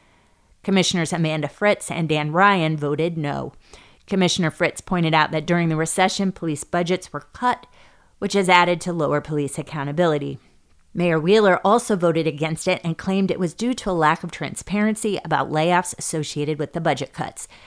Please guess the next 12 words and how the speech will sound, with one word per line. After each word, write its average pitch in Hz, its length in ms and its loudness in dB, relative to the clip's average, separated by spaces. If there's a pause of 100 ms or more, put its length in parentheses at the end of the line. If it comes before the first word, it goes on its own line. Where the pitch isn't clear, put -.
(180)
He 196 140 4
also 185 340 4
alluded 170 400 2
to 160 120 -6
a 156 80 -2
nineteen-point 196 1000 -2
police 185 480 -4
reform 190 460 0
plan 139 380 -6
in 147 220 -4
the 160 60 -4
pipeline. 135 600 -6